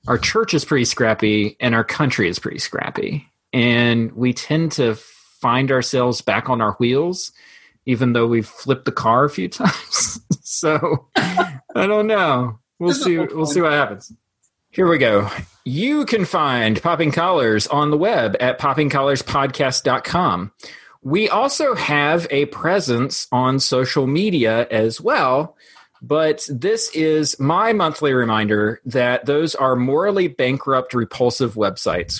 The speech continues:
Speaker 1: where good ideas and information go to die, and they are not reality. So, since now you're not going there, you have plenty of more time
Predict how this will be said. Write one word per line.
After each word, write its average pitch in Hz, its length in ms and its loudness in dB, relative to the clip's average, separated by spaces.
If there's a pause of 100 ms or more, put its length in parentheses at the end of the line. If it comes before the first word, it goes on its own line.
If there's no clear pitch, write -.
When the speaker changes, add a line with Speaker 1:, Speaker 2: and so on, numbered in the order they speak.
(100)
Speaker 1:
where 110 160 4
good 120 240 2
ideas 104 560 0
and 104 140 -4
information 98 560 -2
go 95 160 0
to - 140 -6
die, 82 480 -6 (200)
and 123 180 0
they 127 120 4
are 131 120 0
not 139 360 0
reality. 156 640 -6 (360)
So, 214 720 2 (720)
since - 440 -2
now 214 280 2
you're 240 180 0
not 208 200 0
going 214 320 2
there, 143 260 2
you 185 160 -2
have 202 240 0
plenty 233 280 -2
of 208 100 0
more 202 180 0
time 190 720 -2